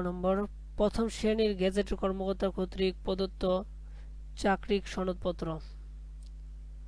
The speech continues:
প্রার্থী কর্তৃক প্রদত্ত কোনো তথ্য বা দাখিলকৃত কাগজপত্র জাল বা মিথ্যা বা ভুয়া প্রমাণিত হলে কিংবা পরীক্ষায় নকল বা অসাধু উপায় অবলম্বন করলে সংশ্লিষ্ট প্রার্থী, প্রার্থিতা বাতিল হবে এবং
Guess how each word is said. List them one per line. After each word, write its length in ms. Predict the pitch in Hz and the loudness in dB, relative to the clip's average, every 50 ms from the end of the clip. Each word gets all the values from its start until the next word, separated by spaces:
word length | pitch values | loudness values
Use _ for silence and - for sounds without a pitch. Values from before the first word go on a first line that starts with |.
| - - - - - - - - - - - - - - - - - - - - - - - - - - - - - - - - - - - - - | -12 -12 -12 -12 -12 -12 -12 -12 -12 -12 -12 -12 -10 -10 -10 -10 -10 -12 -12 -12 -12 -12 -12 -12 -12 -12 -12 -12 -12 -12 -12 -12 -12 -10 -10 -6 2
প্রার্থী 320 | - - - - - - 240 | 4 4 4 4 4 2 2
কর্তৃক 480 | - - 226 220 - 214 233 226 220 - - - - | 4 4 4 4 4 4 4 4 4 2 -4 -10 -4
প্রদত্ত 380 | - 220 208 202 202 - - 214 202 196 190 190 - - | 0 2 2 2 2 2 2 4 6 6 6 4 2 -2
কোনো 260 | - - 202 196 190 190 | -2 -2 0 0 0 -2
তথ্য 340 | - - 190 190 - - - 214 202 | 0 0 0 0 0 0 0 0 4
বা 120 | 190 190 | 4 4
দাখিলকৃত 520 | 180 180 180 180 - 196 190 - 202 190 196 | 4 4 0 0 0 -4 -2 -2 -2 0 0
কাগজপত্র 560 | 185 - 190 180 185 180 - - 185 160 - 190 180 | 0 2 2 2 2 2 0 -4 -4 -4 -2 -2 -2
জাল 240 | 175 185 180 185 185 | 0 2 2 2 2
বা 120 | 180 190 180 | 2 0 0
মিথ্যা 360 | 180 185 185 - - - 185 175 | 0 -2 -4 -2 0 0 2 2
বা 120 | 180 170 | 2 0
ভুয়া 300 | 165 - - 170 190 190 | 0 0 0 2 2 2
প্রমাণিত 420 | 180 - 185 185 180 185 180 - 185 | 2 0 -2 0 0 -2 -2 -2 -4
হলে 240 | 160 - 196 202 190 | -2 -2 0 0 0
কিংবা 240 | - - 180 180 175 | 0 -2 -2 -2 -2
পরীক্ষায় 440 | - - 190 185 180 - 196 180 175 | -2 -2 -2 -2 0 0 0 0 0
নকল 360 | 175 180 180 - - 220 220 214 | 0 -2 -2 2 2 2 2 4
বা 160 | 196 190 175 170 | 4 2 2 2
অসাধু 440 | 151 185 190 185 - - 208 196 202 190 | 2 0 -2 -4 -2 -4 -2 0 0 -2
উপায় 220 | - - 190 180 | 0 2 0 2
অবলম্বন 380 | 175 190 185 185 185 180 180 175 | 2 2 0 -2 0 -2 -4 -6
করলে 300 | - - - 196 185 180 180 | -4 -2 0 0 0 0 -2
সংশ্লিষ্ট 520 | - - 196 196 190 - 214 214 - - 208 | -2 -4 -4 -4 -4 -6 -6 -6 -4 -4 -4
প্রার্থী, 420 | 196 - 196 185 - - 180 180 175 180 - - - - - - - - | -2 0 0 0 0 0 0 0 0 -2 -4 -8 -12 -12 -12 -12 -10 -6
প্রার্থিতা 380 | - 196 190 - 202 190 - 190 | -2 -2 0 0 2 4 4 4
বাতিল 300 | 180 175 175 - 196 185 | 4 4 2 2 2 2
হবে 260 | 180 175 190 190 196 185 - | 2 2 2 4 2 2 2
এবং 260 | 185 175 170 175 170 | 0 0 0 0 0